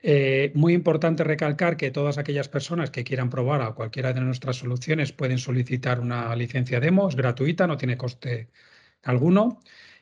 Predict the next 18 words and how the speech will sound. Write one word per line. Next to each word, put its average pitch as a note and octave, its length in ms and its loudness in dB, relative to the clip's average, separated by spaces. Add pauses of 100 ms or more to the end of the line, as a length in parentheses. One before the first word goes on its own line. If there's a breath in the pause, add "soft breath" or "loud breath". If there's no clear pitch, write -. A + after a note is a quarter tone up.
(100)
Y E3+ 120 4
después, E3+ 680 4
eh, B2+ 540 -2
si - 300 -2
quieren, C3+ 580 2
eh, C3+ 200 -2
profundizar C3 580 -2
en B2 100 2
alguna A#2+ 300 0
de B2 80 2
las B2 140 0
soluciones B2+ 680 0
adicionales, C3 520 -2
pues A#2 160 -6
pueden A#2+ 300 -4
perfectamente A#2 680 -2
contactar A#2 480 -4
conmigo A#2+ 600 2